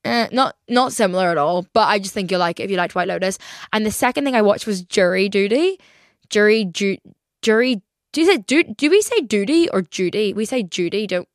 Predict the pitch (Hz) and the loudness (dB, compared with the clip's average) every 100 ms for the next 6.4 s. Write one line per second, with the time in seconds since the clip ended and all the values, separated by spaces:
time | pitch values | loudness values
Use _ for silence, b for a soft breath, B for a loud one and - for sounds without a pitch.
0 | _ _ _ _ _ _ - 214 302 202 | _ _ _ _ _ _ -12 -10 -8 -8
1 | 165 160 165 170 277 294 - B B - | -8 -10 -10 -8 -8 -10 -14 B B -6
2 | 269 208 170 165 190 175 202 180 160 165 | -2 0 -2 -4 -6 0 0 2 0 -2
3 | 165 165 165 b b - 175 - 190 180 | 0 -2 -4 b b -4 -4 -4 -8 -6
4 | 170 - 170 165 170 170 170 170 165 190 | -6 -6 -6 -4 -6 -4 -6 -6 -6 -8
5 | 190 226 240 202 185 175 175 170 - 170 | -10 -8 -6 -4 -2 -2 -6 -6 -6 -8
6 | 170 180 185 185 | -10 -10 -8 -6